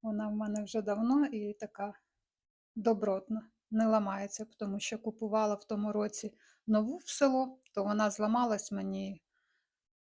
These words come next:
з другого разу, як я почала дивити часник. Тож зараз все буду терти. Все натерла.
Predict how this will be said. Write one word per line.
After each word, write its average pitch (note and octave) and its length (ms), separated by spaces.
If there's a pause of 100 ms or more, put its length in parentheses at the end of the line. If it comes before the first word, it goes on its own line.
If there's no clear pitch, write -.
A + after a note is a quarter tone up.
(260)
з G#3 180
другого G#3 420
разу, F3+ 320
як F#3+ 220
я G3 80
почала G3 420
дивити G3 420
часник. - 600 (760)
Тож A#3 160
зараз A3 360
все G#3+ 220
буду G3 440
терти. G3 440 (960)
Все B3+ 240
натерла. C#4+ 580